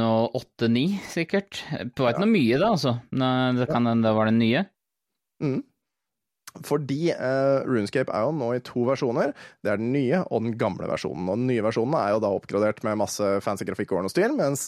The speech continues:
Speaker 2: den gamle versjonen, den er sånn at,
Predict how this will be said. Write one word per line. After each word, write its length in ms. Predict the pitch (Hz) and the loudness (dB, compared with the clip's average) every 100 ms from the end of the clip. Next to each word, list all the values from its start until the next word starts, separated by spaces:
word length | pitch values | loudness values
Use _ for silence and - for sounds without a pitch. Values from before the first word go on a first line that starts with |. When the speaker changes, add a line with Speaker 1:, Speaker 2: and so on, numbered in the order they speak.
| - | -8
Speaker 2:
den 120 | 143 | -4
gamle 240 | 135 113 101 | -2 0 -2
versjonen, 460 | 101 117 117 202 - - - - | 0 0 2 0 -2 -12 -18 -6
den 300 | 127 135 139 - | -4 -2 -6 -6
er 240 | 113 123 | -2 -2
sånn 380 | - - 127 147 - | -4 -4 -2 -2 -4
at, 320 | 110 - - | -6 -6 -20